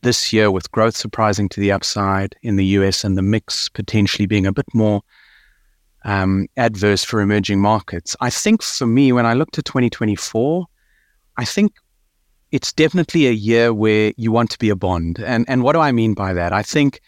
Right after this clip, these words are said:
inflation is going to come down. It's either going to come down because it continues to come down for good reasons from the supply side, or central banks globally are going to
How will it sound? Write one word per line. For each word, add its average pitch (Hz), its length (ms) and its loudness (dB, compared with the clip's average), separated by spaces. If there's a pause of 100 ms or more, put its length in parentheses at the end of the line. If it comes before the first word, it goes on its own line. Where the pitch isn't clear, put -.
(120)
inflation 135 560 0
is 117 140 -4
going 113 220 2
to 110 100 -6
come 92 240 -2
down. 85 240 -4
It's - 120 -8
either 123 280 2
going 120 220 0
to - 120 -12
come 104 260 -2
down 101 440 0 (640)
because 110 480 0
it - 120 -14
continues 113 520 2
to 110 100 -4
come 104 200 0
down 101 220 0
for - 140 -10
good 101 200 -2
reasons 123 460 0
from 95 200 2
the 95 60 0
supply 98 440 -2
side, 165 420 -4 (640)
or 160 240 2
central 131 380 0
banks 107 280 0
globally 98 540 2
are 98 100 -2
going 98 280 -2
to 95 420 -2